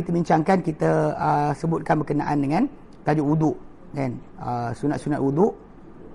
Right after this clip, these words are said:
dan juga perkara-perkara yang apa, yang, yang patut dibuat dalam wuduk tadi, dan kita tunjukkan praktikal, uh, untuk wuduk. So, hari ini, insya-Allah, kita akan masuk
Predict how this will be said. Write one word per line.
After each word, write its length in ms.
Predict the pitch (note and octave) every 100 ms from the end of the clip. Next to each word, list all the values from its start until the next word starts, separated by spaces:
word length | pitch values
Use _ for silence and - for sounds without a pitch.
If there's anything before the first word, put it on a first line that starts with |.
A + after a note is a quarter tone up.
| - - - - B2+
dan 160 | C#3
juga 400 | C#3+ C#3+ D#3+ - -
perkara-perkara 560 | C#3 C#3+ - D3+ D#3 D3
yang 160 | C#3+
apa, 140 | C#3 D3+
yang, 180 | C#3+ C3+
yang 160 | C#3 C3+
patut 240 | C#3+ D3
dibuat 340 | C3+ C#3+ C#3+ - - - -
dalam 320 | B2+ C3 C3+
wuduk 240 | C#3 B2+
tadi, 160 | C3+ C3
dan 80 | B2+
kita 140 | C3+
tunjukkan 260 | C#3+ C#3 C3
praktikal, 440 | B2+ D#3+ - D#3 C#3
uh, 160 | B2 C#3
untuk 160 | C#3+
wuduk. 280 | C#3 D3+ C#3 - - - - - - - - - -
So, 140 | D#3+
hari 160 | F3 G3+
ini, 80 |
insya-Allah, 240 | F3 F3+ F3
kita 100 | E3
akan 300 | E3+ E3 C#3+
masuk 320 | E3 F3+